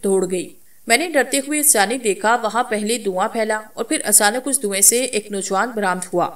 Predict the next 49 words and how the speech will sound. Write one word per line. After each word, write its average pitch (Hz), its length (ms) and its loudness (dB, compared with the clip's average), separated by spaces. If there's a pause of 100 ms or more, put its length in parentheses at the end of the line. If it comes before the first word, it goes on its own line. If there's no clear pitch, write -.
(160)
वो 277 80 2
बड़ा 202 260 4
ही 220 300 -4 (200)
खूबसूरत 202 420 4
था। 170 420 -6 (460)
भूतों 262 280 0
के 392 120 2
बारे 247 260 4
में 277 120 -2
तो 294 160 -6
मैंने 233 260 0
सुन 247 200 4
रखा 190 280 2
था 214 220 2
कि 240 140 -6
वो 269 140 -4
बड़े 208 280 2
भयानक 190 600 -2
और 202 100 -2
खौफनाक 190 440 -2
होते 175 300 -4
हैं, 170 400 -10
मगर 196 320 2 (140)
ये, 208 400 -2 (300)
क्या 208 120 4
ये 254 200 4
भूत 196 380 -4
था? 226 400 -6 (220)
उसने 330 300 6
सफेद 254 380 2
रंग 214 140 0
का 247 160 2
अजीब 208 400 -2
सा 269 120 4
लिबास 208 440 4
पहन 220 240 -4
रखा 190 260 0
था 220 200 0
जिसे 214 300 4
मैं 226 120 -4 (180)
कोई 208 180 2
भी 247 140 -4
नाम 196 320 -2 (140)
ना 190 180 0
दे 175 140 0
सका। 170 340 4 (420)
"कौन 226 260 4
हो 277 100 -2
तुम?" 262 320 -2